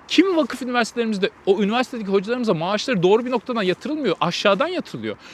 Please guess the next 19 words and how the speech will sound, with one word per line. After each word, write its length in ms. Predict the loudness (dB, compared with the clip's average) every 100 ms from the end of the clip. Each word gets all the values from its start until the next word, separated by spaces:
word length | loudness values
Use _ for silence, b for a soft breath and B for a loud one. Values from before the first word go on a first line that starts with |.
| B
Ya 180 | 0 2
bunların 260 | 0 0
hepsi 280 | 0 -4 -8 -2
ironik 460 | 0 2 0 0 -2
bir 180 | -2
dille 180 | -2 -2
anlattığım 500 | -2 -2 -2 -4 -6
şey 180 | -2 -4 -4
bu 60 | -4
dosyanın 340 | -4 -4 -6
içerisinde 500 | -6 -8 -6 -4 -4 B B 2
ceza 500 | 8 8 8 4 4
verilmesi 420 | 2 0 -2 -4
için 220 | -2 2 4
delillerden 680 | 2 2 2 2 2 0 0
biri 160 | 0
olarak 360 | 0 0 -2 0
yer 140 | 0
alıyor. 260 | 0 -4